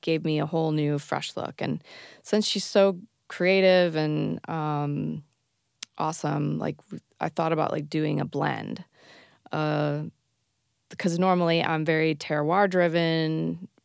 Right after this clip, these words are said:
very, like, varietal driven, um, but I wanted to do something a little more fun.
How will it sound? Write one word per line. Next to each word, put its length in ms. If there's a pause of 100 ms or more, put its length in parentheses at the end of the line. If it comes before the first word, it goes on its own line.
(120)
very, 420
like, 440 (300)
varietal 680
driven, 760 (500)
um, 640 (380)
but 120
I 60
wanted 340
to 120
do 240
something 580
a 60
little 240
more 180
fun. 460